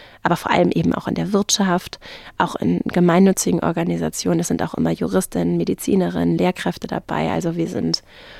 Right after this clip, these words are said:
ganz, ganz breit aufgestellt und es sind vor allem eben Führungskräfte, aber auch einige, die überlegen, in Führung zu gehen und auch Führungspersönlichkeiten, die zum Beispiel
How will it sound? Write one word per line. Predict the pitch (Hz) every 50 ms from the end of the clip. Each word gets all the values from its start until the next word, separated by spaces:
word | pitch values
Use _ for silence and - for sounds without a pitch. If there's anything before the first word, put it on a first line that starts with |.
| - - - _ _ - -
ganz, | - 175 180 202 -
ganz | - 180 185 180 -
breit | - 185 180 160 170 202 226 - -
aufgestellt | - 208 214 220 208 - - 208 - - - 190 185 190 196 196 - - - _ - - - - - - - _ _ _ _ _ _ _ _ _ _ _ _ _ _ - _ _ - -
und | - 190 180 180 185 180 180 180 180 180 180 175 - - - - - - - _ - - _ _ _ _ _ _ _ -
es | - 180 -
sind | - 180 170 170 175 170 - -
vor | - - - - -
allem | 170 180 180 180 175
eben | - 170 170 175
Führungskräfte, | 170 - - 214 220 240 247 247 240 - - - - - 185 180 202 - - - - - 214 214 214 214 208 - -
aber | - 165 175 - -
auch | 175 -
einige, | - 160 165 170 170 170 165 - 165
die | - - -
überlegen, | 165 160 151 156 160 165 175 202 220 226
in | 226 - 202
Führung | - - 202 196 196 190 196
zu | - - 196 -
gehen | - 180 180 180 -
und | - 214 240 262 - -
auch | 170 180 180 202 -
Führungspersönlichkeiten, | - - 208 190 190 196 - - - 185 175 180 180 180 185 - - - 175 175 180 175
die | 175 175
zum | - - 175
Beispiel | 170 175 175 - - - 175 170